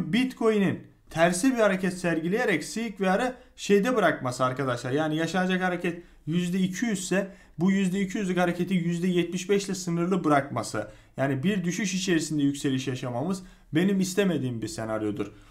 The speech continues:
Olumlu bir senaryoda yaşasaydık, özellikle de Bitcoin'in bu çöküş, çöküş senaryosu, bu dibe doğru iniş senaryosu yaşanmadan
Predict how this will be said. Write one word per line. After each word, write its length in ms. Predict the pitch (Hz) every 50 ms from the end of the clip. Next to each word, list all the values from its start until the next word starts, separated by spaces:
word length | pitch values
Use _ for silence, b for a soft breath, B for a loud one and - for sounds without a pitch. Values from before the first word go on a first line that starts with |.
| B B
Olumlu 440 | 160 147 156 180 190 208 233 240 220
bir 60 | 208
senaryoda 560 | - - 180 165 160 151 139 139 131 127 123
yaşasaydık, 760 | 143 160 160 196 185 185 202 185 175 160 165 175 175 - B B B B B B
özellikle 680 | - 147 151 151 190 202 220 233 233 - - 175 151 135
de 260 | 117 107 - B B B B -
Bitcoin'in 600 | 147 196 220 202 - - 214 202 202 202 196 190
bu 80 | 196 185
çöküş, 380 | - 190 180 - 208 190 - - - -
çöküş 340 | - - 170 165 - 190
senaryosu, 760 | - - 190 180 175 165 156 156 147 143 143 - 143 - - - - - -
bu 180 | 170 175 147
dibe 240 | 147 170 175 196 190
doğru 200 | 185 185 185 180
iniş 260 | 175 160 175 196 185
senaryosu 540 | - - 180 170 170 165 160 160 151 - 151
yaşanmadan 720 | 139 135 131 - 202 208 208 190 170 147 131 117 95 -